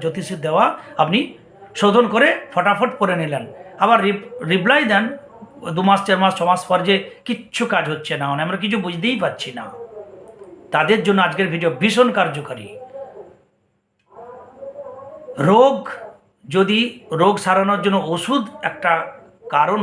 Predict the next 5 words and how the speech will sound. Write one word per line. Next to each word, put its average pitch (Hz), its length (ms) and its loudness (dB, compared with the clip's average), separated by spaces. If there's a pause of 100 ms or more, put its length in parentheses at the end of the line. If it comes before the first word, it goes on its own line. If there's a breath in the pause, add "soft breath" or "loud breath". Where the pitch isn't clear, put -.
হয়, 131 180 -6 (960)
আরেকটা 196 280 2 (120)
কারণ 185 260 2
হচ্ছে 226 260 -2 (1160)
পথ্য। 190 320 -4